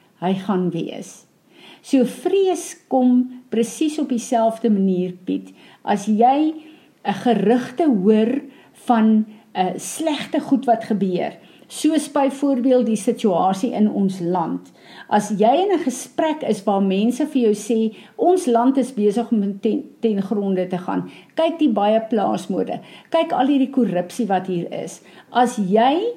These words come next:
toelaat dat daai woorde van negativiteit en van vrees by jou ingang vind en jy stem saam met daai woorde, dan vat jy dit en dan begin dit in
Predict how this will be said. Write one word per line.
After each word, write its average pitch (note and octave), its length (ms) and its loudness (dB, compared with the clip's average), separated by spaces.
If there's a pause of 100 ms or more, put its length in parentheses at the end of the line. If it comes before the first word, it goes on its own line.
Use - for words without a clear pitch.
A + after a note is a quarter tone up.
(300)
toelaat E4 480 2
dat G3+ 180 0
daai G#3 280 4 (120)
woorde A#3 840 2 (280)
van A3+ 380 4
negativiteit B3 1040 2 (100)
en A#3 180 2
van A3 380 2 (240)
vrees C#4+ 920 0 (280)
by G#3 80 6
jou G#3+ 220 6 (100)
ingang C#4+ 480 4
vind G3+ 400 -2 (240)
en A3+ 160 6
jy F#3+ 240 4
stem D4 400 2
saam D4 540 2
met A#3+ 160 2
daai G#3 280 4
woorde, G3 520 0 (320)
dan B3 180 6 (160)
vat E4 260 0
jy C#4+ 220 2
dit F#3 240 -2 (120)
en A3 120 6
dan A#3+ 240 4
begin D4 380 2 (400)
dit A3 180 4
in A3 180 4